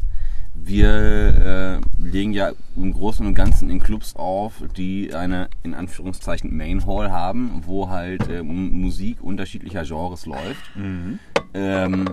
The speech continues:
Speaker 1: wenn man sich das dann so anhört, dass das alles, äh, monothematische D Js sind.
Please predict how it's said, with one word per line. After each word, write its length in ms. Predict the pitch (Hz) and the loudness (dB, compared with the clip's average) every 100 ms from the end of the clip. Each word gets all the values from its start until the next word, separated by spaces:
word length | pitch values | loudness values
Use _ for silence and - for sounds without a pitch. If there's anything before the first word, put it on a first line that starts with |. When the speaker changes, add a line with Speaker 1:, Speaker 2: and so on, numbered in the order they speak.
| - - | -12 -12
Speaker 1:
wenn 120 | 95 | -8
man 160 | 95 92 | -8 -8
sich 80 | 95 | -12
das 160 | 98 | -14
dann 160 | 98 85 | -14 -14
so 100 | - | -14
anhört, 560 | 80 87 107 135 - - - | -10 -8 -6 -6 -8 -8 -10
dass 240 | 90 - | -10 -12
das 220 | 87 87 - | -10 -10 -8
alles, 360 | - 90 - | -10 -10 -10
äh, 580 | 78 85 82 80 - 76 | -10 -10 -12 -12 -14 -12
monothematische 800 | 80 92 101 110 95 95 90 87 | -12 -10 -10 -10 -10 -10 -14 -14
D 140 | 95 | -14
Js 240 | 101 110 - | -12 -12 -12
sind. 240 | 123 | -14